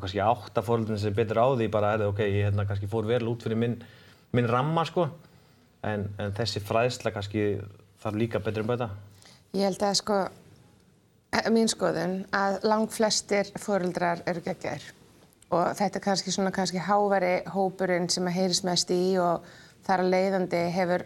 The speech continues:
Speaker 2: hérna, ekki góð áhrif inn í íþróttastarfið. Foreldrar eru fyrirmyndir. Þú ert fyrirmynd heima þegar þú horfir á leikinn, hvernig talar þú þar. Þú ert, hérna, það er oft meira hvernig við látum versus það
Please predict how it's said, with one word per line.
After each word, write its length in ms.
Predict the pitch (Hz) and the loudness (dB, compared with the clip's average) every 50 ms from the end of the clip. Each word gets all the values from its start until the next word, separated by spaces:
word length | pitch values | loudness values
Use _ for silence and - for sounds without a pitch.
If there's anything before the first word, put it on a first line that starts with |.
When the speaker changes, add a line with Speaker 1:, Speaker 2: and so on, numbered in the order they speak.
| - - | -8 -8
Speaker 2:
hérna, 360 | 190 190 185 180 180 175 170 170 170 - - | -4 -4 -2 -2 -2 -4 -4 -4 -6 -4 -4
ekki 220 | 202 180 - 202 - | -4 -4 -4 -6 0
góð 140 | - 196 - | 0 2 4
áhrif 540 | - 196 202 214 220 - - 170 165 175 - - - | 4 4 2 2 0 -2 -2 -4 -4 -4 -8 -4 -2
inn 140 | 208 220 214 202 196 | 0 2 2 2 2
í 220 | 190 190 185 - - 202 | 2 2 0 0 0 -2
íþróttastarfið. 880 | 208 208 - 185 - 190 - - - 214 220 214 180 143 143 156 180 175 - - - - - - - - - - - _ _ _ _ - | -2 -2 -2 -4 -2 -2 -2 0 2 2 2 2 0 0 0 -2 -2 -2 -6 -14 -20 -20 -20 -20 -20 -20 -20 -20 -20 _ _ _ _ -2
Foreldrar 380 | - 226 220 226 226 233 226 | 0 2 2 4 4 4 4
eru 80 | 226 226 | 2 2
fyrirmyndir. 800 | - - 247 240 226 190 165 175 170 170 165 - 170 175 196 226 - - - - - - - - | 2 2 2 2 4 2 2 2 0 0 0 0 0 2 2 0 -4 -8 -16 -20 -20 -20 -20 -8
Þú 60 | - 202 | -6 -6
ert 120 | 196 - 240 | -2 0 2
fyrirmynd 240 | 226 220 214 202 190 | 2 4 2 0 0
heima 380 | 180 220 208 214 214 202 190 185 | 0 2 2 4 4 2 2 2
þegar 140 | 202 196 185 | 2 2 4
þú 20 | |
horfir 320 | 208 202 196 185 196 196 | 4 2 2 4 2 4
á 140 | - - 202 214 214 | 4 4 4 4 4
leikinn, 600 | 190 185 170 170 165 - - 165 170 170 180 185 185 | 4 4 4 2 0 0 0 2 2 2 2 0 0
hvernig 380 | - 220 208 - 202 196 202 196 | 2 0 0 2 2 0 0 0
talar 320 | - 202 196 196 185 180 | 0 0 0 2 2 0
þú 60 | 170 160 - | -2 -4 -2
þar. 400 | - 175 156 147 151 165 170 - | 0 2 2 4 2 0 -2 -4
Þú 80 | - 185 175 - 190 | -6 -8 0 2 2
ert, 160 | 190 190 - 196 | 2 2 0 -2
hérna, 300 | 202 190 - 190 190 190 185 170 - - - - - - - - - - - _ _ - | -2 0 0 0 2 2 0 -2 -4 -8 -18 -20 -20 -20 -20 -20 -20 -20 -20 _ _ 0
það 20 | |
er 80 | 190 185 196 | 2 2 2
oft 160 | 190 - - | 0 0 0
meira 200 | 220 220 214 208 202 | 2 4 4 2 2
hvernig 240 | - 220 214 208 196 | 2 0 2 2 2
við 140 | 190 190 185 | 2 2 2
látum 480 | 196 202 220 220 - - 226 226 226 226 226 - - - - - - - - - - | 2 2 0 0 0 0 2 4 4 2 0 -4 -14 -20 -20 -20 -20 -20 -20 -8 -2
versus 240 | 196 208 185 190 - | -2 0 0 0 -2
það 160 | - 202 196 | -2 -2 -2